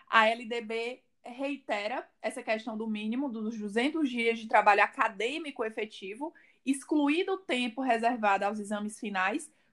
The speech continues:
quando houver, e determina peremptoriamente a obrigatoriedade da frequência de alunos e professores, salvo nos casos de programa de educação à distância. Só que com a vinda da medida, da medida provisória novecentos e trinta e quatro, primeiro de abril de dois mil e vinte,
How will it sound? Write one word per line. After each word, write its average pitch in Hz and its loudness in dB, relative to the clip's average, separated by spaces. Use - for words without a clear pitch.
quando 226 0
houver, 208 2
e 262 -8
determina 285 0
peremptoriamente 294 -2
a 285 0
obrigatoriedade 247 -2
da 226 4
frequência 294 -4
de 302 -4
alunos 262 -2
e 277 -4
professores, 262 -6
salvo 233 2
nos 277 -8
casos 233 2
de 240 -6
programa 240 -2
de 247 -4
educação 233 -4
à 226 -10
distância. 240 -8
Só 302 4
que 311 -16
com 466 -4
a 302 -8
vinda 269 -2
da 233 6
medida, 226 -4
da 196 0
medida 214 -6
provisória 220 -4
novecentos 220 -6
e 285 -10
trinta 262 -4
e 202 -4
quatro, 226 6
primeiro 233 -2
de 277 -2
abril 214 2
de 202 -16
dois 196 -6
mil 190 -14
e 190 -16
vinte, 240 -12